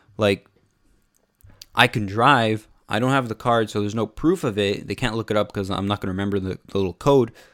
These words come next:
but I got on my phone. So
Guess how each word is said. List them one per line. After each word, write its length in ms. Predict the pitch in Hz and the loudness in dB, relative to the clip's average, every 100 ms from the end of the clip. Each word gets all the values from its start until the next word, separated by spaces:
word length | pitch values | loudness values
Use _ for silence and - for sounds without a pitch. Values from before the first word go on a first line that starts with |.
| _ _ _ _ | _ _ _ _
but 120 | 123 | 2
I 80 | 117 | 2
got 160 | 131 127 | 2 0
on 100 | 113 | 0
my 120 | 98 | -4
phone. 420 | - 170 131 - - _ | -4 -2 -2 -6 -14 _
So 560 | - 117 107 95 90 | -10 -2 2 2 -2